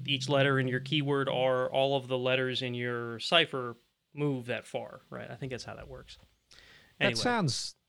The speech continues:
Speaker 2: that sounds legit. I think they use that, uh, they use a Caesar cipher in Fallout seventy-six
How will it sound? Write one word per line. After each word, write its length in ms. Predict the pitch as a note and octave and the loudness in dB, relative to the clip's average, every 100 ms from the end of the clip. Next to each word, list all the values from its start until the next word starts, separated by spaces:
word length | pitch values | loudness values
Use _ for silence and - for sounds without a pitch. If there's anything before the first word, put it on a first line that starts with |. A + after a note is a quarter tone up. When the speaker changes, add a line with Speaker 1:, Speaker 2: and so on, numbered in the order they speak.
| _ | _
Speaker 2:
that 180 | G3 F#3 | -2 0
sounds 320 | G3 F#3 D3+ | 0 2 2
legit. 360 | B2 G#2 A2 G2 _ _ - - - | 0 0 -2 -6 _ _ -20 -10 -2
I 100 | F#3 | 0
think 240 | D4 D#4 | 2 2
they 100 | F4 | 2
use 340 | B3 A3 G3 - | 4 4 4 4
that, 320 | F3 D#3+ C3 - | 4 4 0 -2
uh, 280 | D3+ C#3+ C3 | 2 4 2
they 140 | D3 | 4
use 300 | C#3+ G3+ E3+ | 4 4 4
a 180 | D#3 C3 | 4 4
Caesar 400 | - E3 C3+ C3+ | 4 6 6 4
cipher 400 | - D3 C3 C#3 | 2 2 2 2
in 80 | B2 | 0
Fallout 420 | - C#3 C3 B2+ | 2 4 4 2
seventy-six 1080 | - B2+ A#2 A2 - D3+ B2 - - - | 2 0 0 -4 -2 0 0 0 -8 -10